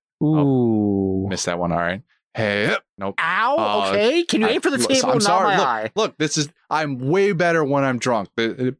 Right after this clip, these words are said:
Speaker 2: po-, po-, beer pong is meant to be played drunk. There's a reason the alcohol is in the name. All right. You just have to be patient with me.
Speaker 1: Jesus.
Speaker 2: You know, I'm, sh-, I'm shotgunning this. All right. <sighs> There. What's the one
Speaker 1: What does
Speaker 2: that's
Speaker 1: the
Speaker 2: in
Speaker 1: cup
Speaker 2: there?
Speaker 1: say?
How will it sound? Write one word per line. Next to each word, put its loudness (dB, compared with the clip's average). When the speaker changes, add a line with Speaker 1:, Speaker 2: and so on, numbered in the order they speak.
Speaker 2:
po-, -4
po-, -4
beer 0
pong 0
is -2
meant 0
to -10
be 2
played 0
drunk. -2
There's -2
a 2
reason 2
the 2
alcohol 0
is -2
in 0
the 0
name. 0
All 0
right. 0
You 0
just -2
have -2
to -6
be 2
patient -2
with 0
me. -2
Speaker 1:
Jesus. 0
Speaker 2:
You 0
know, 2
I'm, 2
sh-, 0
I'm 0
shotgunning 0
this. 0
All 0
right. 0
<sighs> 0
There. 0
What's -2
the 0
one 2
Speaker 1:
What 2
does -2
Speaker 2:
that's 0
Speaker 1:
the 0
Speaker 2:
in 0
Speaker 1:
cup 0
Speaker 2:
there? -2
Speaker 1:
say? -10